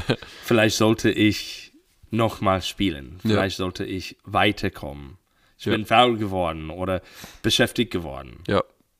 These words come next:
Speaker 1: Ich sollte das nicht vergessen und zurückkommen.“
Speaker 2: Ja,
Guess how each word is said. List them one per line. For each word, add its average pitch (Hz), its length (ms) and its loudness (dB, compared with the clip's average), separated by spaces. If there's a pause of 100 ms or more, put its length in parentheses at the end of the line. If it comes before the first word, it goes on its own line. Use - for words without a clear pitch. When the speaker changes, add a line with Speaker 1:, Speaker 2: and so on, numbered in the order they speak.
(880)
Speaker 1:
Ich 101 120 -6
sollte 110 220 0
das 101 200 -4
nicht 104 160 -6
vergessen 98 480 -4
und 90 160 -10
zurückkommen.“ - 600 -12 (200)
Speaker 2:
Ja, 92 160 -2